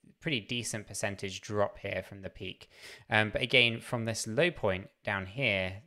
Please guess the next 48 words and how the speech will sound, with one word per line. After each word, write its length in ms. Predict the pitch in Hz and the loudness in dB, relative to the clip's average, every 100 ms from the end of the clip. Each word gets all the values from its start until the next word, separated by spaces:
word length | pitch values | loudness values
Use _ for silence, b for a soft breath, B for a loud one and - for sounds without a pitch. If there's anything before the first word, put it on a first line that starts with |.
| - | -8
through 160 | 123 104 | -4 -4
to 140 | - | -2
that 200 | 101 113 | 0 0
high 240 | - 123 | 2 2
point, 300 | 123 107 92 - b b b | 2 0 -2 -6 b b b
this 140 | 151 143 | -4 -2
is 120 | 120 | -4
quite 300 | - 180 170 | 2 2 4
a, 500 | 131 127 120 113 - - - | 4 4 2 -4 -8 -16 -6
you 80 | 139 | -2
know, 60 | 110 | 0
it's, 240 | 113 - | -2 -8
it 80 | 123 | -4
looks 300 | 139 190 - | -2 -2 0
significant 600 | 123 107 98 - 98 - | -2 -2 -6 -4 -4 0
right 220 | 110 98 131 | 4 4 4
now 300 | 151 117 107 | 4 6 2
on 160 | 98 | 0
the, 140 | 98 98 | -4 -6
on 120 | 113 98 | -4 -4
the 80 | |
daily, 400 | 92 160 135 98 | 4 6 6 4
right? 280 | 92 110 131 B B B | 4 4 4 B B B
But 80 | 117 | 2
actually 400 | 131 151 - 123 | 2 2 0 0
from 260 | 120 117 107 | 0 -4 0
where 180 | 101 98 | 2 2
it 140 | - | 2
was 360 | 185 208 - - | 0 0 -8 -10
to 140 | - | -4
where 200 | 101 92 | 2 2
it 120 | 95 | 2
has 360 | 107 110 101 92 | -4 -4 -4 -4
been 340 | - 151 147 | -2 0 0
and 240 | 143 107 101 | 0 -2 -2
where 160 | 107 101 | 0 0
it's 120 | - | 2
correcting 300 | 127 127 123 | 2 2 -2
to, 140 | 120 | -2
that's 180 | 127 143 | -2 -4
actually 240 | 165 151 | -4 -2
not 160 | 135 - | -4 -2
too 160 | 123 117 | -2 4
bad. 240 | 117 110 | 4 4
That's 140 | - | 0
pretty 320 | - 185 160 113 | -4 -4 0 0
in 160 | 98 | 4
line, 320 | 101 101 101 | 4 4 2